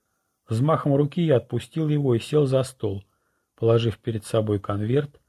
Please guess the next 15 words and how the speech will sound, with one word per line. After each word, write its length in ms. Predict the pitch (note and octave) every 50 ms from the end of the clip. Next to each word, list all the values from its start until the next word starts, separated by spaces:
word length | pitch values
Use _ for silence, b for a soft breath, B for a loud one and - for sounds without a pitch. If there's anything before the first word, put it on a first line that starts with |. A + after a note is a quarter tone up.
| _ _ _ _ _ _ -
увенчанный 540 | A2+ G#2+ B2 D#3 E3 C#3+ - - C3 B2
официальной 580 | B2 - - A#2 - - - B2 B2+ C3 B2+ B2
печатью 500 | B2+ - A#2 - - B2+ A#2 - - B2
Ковена, 540 | B2 - - B2+ A2+ G#2 G2+ F#2+ F#2+ G2 G2+ _ _ _ _ _ _ _ _ _ _
буквы 400 | - A2+ A#2+ A2 - - A2 G#2+
К 280 | G#2 - - A#2+ A2+ G2+
К, 420 | - - - - D3 D#3 E3 D3+ - _ _ _ _ _ _ _ _
хитро 300 | - - C3+ - D3 B2
сплетенные 720 | - - - A2+ G#2+ - - C3+ C#3+ D3 C#3+ C3+ B2 A2+
в 40 | A2
виде 220 | A#2 A#2 A2 A2
анаграммы – 760 | G#2 G2+ G2+ G2+ G2+ G2+ A2+ B2 C#3 D3 D3+ D3 C#3+ C#3 C3+ - _ _ _ _ _ _ _
а 120 | _ - A#2
поверх 400 | - - A#2 B2 C#3+ D3+ - -
рука, 460 | C#3+ D3+ D#3 D#3 - B2+ G#2 G2 G2